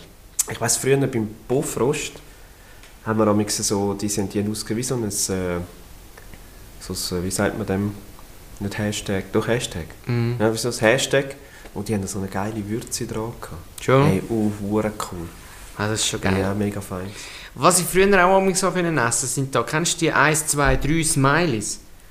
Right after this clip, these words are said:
Speaker 2: Sicher auch schon gesehen.
Speaker 1: Eins, zwei, drei Smileys?
Speaker 2: Ja, sie heissen irgendwie so.
Speaker 1: Was ich, also, ob es auch im
Speaker 2: Sind so, sehen aus, also sind einfach Smileys so.
Speaker 1: Aber
Speaker 2: Wo
Speaker 1: so,
Speaker 2: du
Speaker 1: was
Speaker 2: kannst
Speaker 1: ist das, ein Backofen oder was?
Speaker 2: Ja.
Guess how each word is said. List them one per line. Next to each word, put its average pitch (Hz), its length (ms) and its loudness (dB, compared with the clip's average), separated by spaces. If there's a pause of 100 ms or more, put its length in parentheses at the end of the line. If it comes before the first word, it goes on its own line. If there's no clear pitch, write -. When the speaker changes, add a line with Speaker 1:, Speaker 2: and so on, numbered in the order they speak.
(340)
Speaker 2:
Sicher 151 440 2
auch 156 40 -2
schon 165 140 -4
gesehen. 101 280 -8 (420)
Speaker 1:
Eins, - 260 -8
zwei, 110 160 -8
drei 113 200 -12
Smileys? 101 320 -12
Speaker 2:
Ja, 135 320 4
sie 127 180 0
heissen 131 400 -4
irgendwie 131 300 0
so. 101 180 -6 (640)
Speaker 1:
Was 104 160 -8
ich, 127 120 -4
also, 113 200 0
ob - 160 -4
es - 100 -4
auch 139 200 4
im 151 60 2
Speaker 2:
Sind 147 300 4 (180)
so, 151 360 4
sehen 165 280 0
aus, 180 240 0
also 131 180 -4
sind - 260 -2
einfach 143 240 0
Smileys 151 560 0
so. 107 180 -4 (280)
Speaker 1:
Aber 107 180 -4
Speaker 2:
Wo 135 40 2
Speaker 1:
so, 113 100 -2
Speaker 2:
du - 80 -6
Speaker 1:
was 113 80 2
Speaker 2:
kannst 147 200 2
Speaker 1:
ist 139 100 0
das, 147 80 6
ein 151 100 4
Backofen 120 520 0
oder 101 340 -2
was? 117 100 -2
Speaker 2:
Ja. 113 420 -4